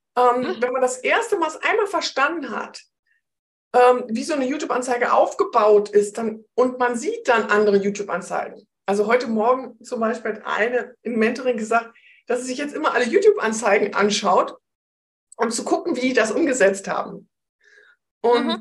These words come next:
Speaker 1: können das mittlerweile bewerten, <clears throat> warum sie glaubt, dass das funktioniert oder eben nicht funktioniert. Wenn du einmal diese Vorlage verinnerlicht hast, dann ist, sitzt die einfach so drin,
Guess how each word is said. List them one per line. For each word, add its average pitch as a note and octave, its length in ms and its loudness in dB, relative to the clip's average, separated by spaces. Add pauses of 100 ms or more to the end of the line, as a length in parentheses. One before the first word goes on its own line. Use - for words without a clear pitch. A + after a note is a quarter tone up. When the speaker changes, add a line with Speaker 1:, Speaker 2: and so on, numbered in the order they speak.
Speaker 1:
können - 140 -14
das C4 140 -6
mittlerweile B3 440 2
bewerten, B3+ 480 2
<clears throat> D4 400 4
warum G#3 160 6
sie G#3 120 0
glaubt, A#3+ 340 4
dass G#3+ 80 -6
das G3+ 160 0
funktioniert A3 560 0
oder G#3+ 160 2
eben G3+ 120 6
nicht C#4+ 200 -8
funktioniert. G3 640 -6 (720)
Wenn A3 100 4
du B3+ 60 6
einmal C#4+ 240 2
diese B3+ 200 0
Vorlage C4 460 2
verinnerlicht G#3 840 0
hast, A3+ 500 -2
dann G#3 300 0 (280)
ist, B3+ 180 0
sitzt C4 240 -6
die B3 100 -2
einfach A3+ 340 -2
so A3 200 4
drin, G#3 580 4